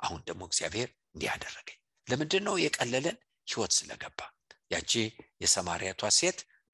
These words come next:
ሂዳ ለአገሯ ሰዎች የተናገረችው «የልቤን የነገረኝን ኑ ላሳያችሁ» ነው። ያ የምትነግራቸው ነገር የእሷን ውድቀቷን ነው፣ ኪሳራዋን ነው ወገኑ። ለምን?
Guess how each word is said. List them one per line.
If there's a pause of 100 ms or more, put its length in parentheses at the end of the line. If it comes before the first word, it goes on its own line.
ሂዳ (520)
ለአገሯ (100)
ሰዎች
የተናገረችው (420)
«የልቤን
የነገረኝን (340)
ኑ
ላሳያችሁ»
ነው። (360)
ያ
የምትነግራቸው
ነገር (400)
የእሷን
ውድቀቷን
ነው፣
ኪሳራዋን
ነው (460)
ወገኑ። (220)
ለምን?